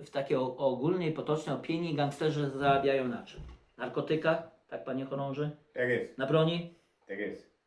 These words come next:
Speaker 1: I gówno to-
Speaker 2: Prostytucji.
Speaker 1: Tak jest. I przepraszam, i nieprawda. Najwięksi gangsterzy są w zakresie produkcji żywności,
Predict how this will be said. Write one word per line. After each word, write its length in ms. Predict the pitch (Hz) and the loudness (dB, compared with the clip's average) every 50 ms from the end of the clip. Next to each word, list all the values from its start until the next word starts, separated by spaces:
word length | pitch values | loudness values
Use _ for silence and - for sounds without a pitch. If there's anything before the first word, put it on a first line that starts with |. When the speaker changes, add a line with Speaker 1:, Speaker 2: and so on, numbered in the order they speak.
| _ _ _ _ _ _ _ _ _ _ _ _ _ | _ _ _ _ _ _ _ _ _ _ _ _ _
Speaker 1:
I 100 | 156 147 | -8 2
gówno 300 | 135 175 185 - - 151 | 4 4 4 6 4 2
to- 60 | 143 | 2
Speaker 2:
Prostytucji. 560 | 143 156 160 156 156 - 147 143 147 147 - - - | 4 4 4 2 2 -2 -4 -4 -4 -4 -6 -2 0
Speaker 1:
Tak 180 | 156 147 - | 0 0 2
jest. 320 | 127 113 - - - _ _ _ _ _ _ _ _ _ _ _ _ _ - | -2 -4 -6 -8 -14 _ _ _ _ _ _ _ _ _ _ _ _ _ -18
I 60 | 151 | -10
przepraszam, 580 | - - - - - 180 165 - - 123 120 - - - _ - | -6 -4 -4 0 0 0 0 0 -2 -4 -6 -8 -12 -16 _ -6
i 100 | 170 175 | -2 -2
nieprawda. 720 | 185 190 190 190 185 190 196 190 190 - - - - - - _ _ _ _ _ _ _ _ _ _ _ _ _ _ _ _ _ _ _ _ _ _ _ _ _ _ _ _ _ _ _ _ _ _ _ _ _ _ | -2 -2 -2 -4 -8 -8 -8 -8 -10 -12 -14 -18 -20 -20 -20 _ _ _ _ _ _ _ _ _ _ _ _ _ _ _ _ _ _ _ _ _ _ _ _ _ _ _ _ _ _ _ _ _ _ _ _ _ _
Najwięksi 600 | 127 139 139 139 135 160 185 208 208 208 - 190 160 | -6 -4 -4 -2 0 2 0 0 0 -2 -6 -4 -4
gangsterzy 760 | 180 175 175 165 - - - 196 190 180 160 - - - - - _ _ _ _ _ _ _ _ _ _ - - _ _ _ _ _ | -2 -2 -2 -4 -6 -2 0 2 2 2 0 -2 -8 -12 -14 -18 _ _ _ _ _ _ _ _ _ _ -20 -20 _ _ _ _ _
są 200 | _ - 156 139 | _ -8 -8 -6
w 40 | 127 | -4
zakresie 580 | 143 139 139 - - - - - - - 170 | -4 -4 -6 -6 -6 -8 -8 -8 -8 -8 -10
produkcji 560 | - - - 123 117 - 151 - - - - 156 | -10 -6 -6 -6 -4 -4 -6 -8 -10 -10 -8 -8
żywności, 580 | 170 170 - - - - - - - - - | -8 -8 -8 -6 -6 -6 -6 -8 -12 -16 -20